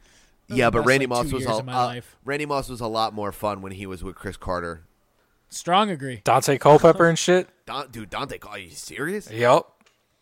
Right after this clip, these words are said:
Speaker 2: right,
Speaker 1: You know
Speaker 2: we're
Speaker 1: what it
Speaker 2: talking too
Speaker 1: was?
Speaker 2: much about the past. Let's get to the top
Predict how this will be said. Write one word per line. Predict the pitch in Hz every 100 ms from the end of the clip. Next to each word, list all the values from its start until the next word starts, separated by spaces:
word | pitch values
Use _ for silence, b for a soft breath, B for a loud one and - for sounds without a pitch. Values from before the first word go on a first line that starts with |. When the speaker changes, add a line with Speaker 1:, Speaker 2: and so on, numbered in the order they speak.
| - -
Speaker 2:
right, |
Speaker 1:
You | -
know | 220
Speaker 2:
we're | 220
Speaker 1:
what | 185
it |
Speaker 2:
talking | 196 208
too |
Speaker 1:
was? | 160
Speaker 2:
much | 135
about | 143
the | 123
past. | 127 117 b b -
Let's | 151 -
get | 208 196
to | 175
the | 175
top | - 160 165 _